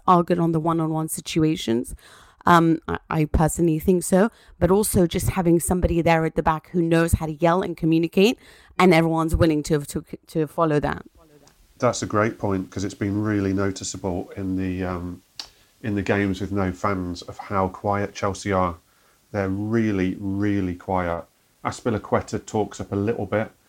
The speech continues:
Speaker 2: Um, Kepa, actually, when Kepa plays, shouts a lot in Spanish, but generally they're virtually silent.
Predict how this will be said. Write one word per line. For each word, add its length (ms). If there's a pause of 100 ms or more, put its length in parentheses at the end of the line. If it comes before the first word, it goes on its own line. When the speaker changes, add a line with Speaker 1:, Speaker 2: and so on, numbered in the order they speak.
(360)
Speaker 2:
Um, 380
Kepa, 360
actually, 280
when 180
Kepa 300
plays, 260
shouts 340
a 60
lot 140
in 100
Spanish, 400
but 200 (540)
generally 600
they're 440 (540)
virtually 600
silent. 720